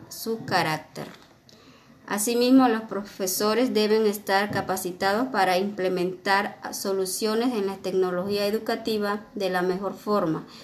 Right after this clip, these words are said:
Esto es a través del juego, ya que para niños de preescolar al mu-, el mundo es un gigante patio de recreo sin límites para curiosidades y en el que están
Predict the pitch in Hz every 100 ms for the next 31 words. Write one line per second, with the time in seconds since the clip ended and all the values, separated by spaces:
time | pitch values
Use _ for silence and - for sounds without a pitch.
0 | - - 214 220 220 220 233 208 175 180
1 | 196 208 208 214 220 - 208 202 196 196
2 | 185 185 196 190 196 208 175 170 170 208
3 | 226 196 185 208 185 175 175 202 240 -
4 | 208 190 185 - - 180 180 190 214 214
5 | 202 185 185 233 233 185 190 - - -
6 | - 196 208 220 220 214 190 - 240 262
7 | 262 254 - 208 208 233 226 202 185 -
8 | 190 175 - 196 202 185 175 180 - 185
9 | 185 208 226 196 175 180 175 180 175 175
10 | - 175 180 175 175 190 196 208 226 -
11 | - - - - - _ - 208 190 185
12 | 185 185 185 185 - 202 202 220